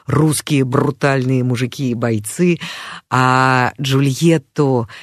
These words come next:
и ее семью японские артисты из театра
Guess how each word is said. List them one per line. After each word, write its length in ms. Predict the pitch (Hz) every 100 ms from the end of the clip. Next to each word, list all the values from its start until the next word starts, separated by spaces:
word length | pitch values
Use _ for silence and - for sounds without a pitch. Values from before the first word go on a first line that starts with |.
| - -
и 80 |
ее 420 | 135 120 107 151 160
семью 640 | - 147 147 143 147 143
японские 840 | - 113 151 151 135 - - 120
артисты 680 | 113 - 139 131 - 135 127
из 300 | - 117 -
театра 500 | - 123 120 127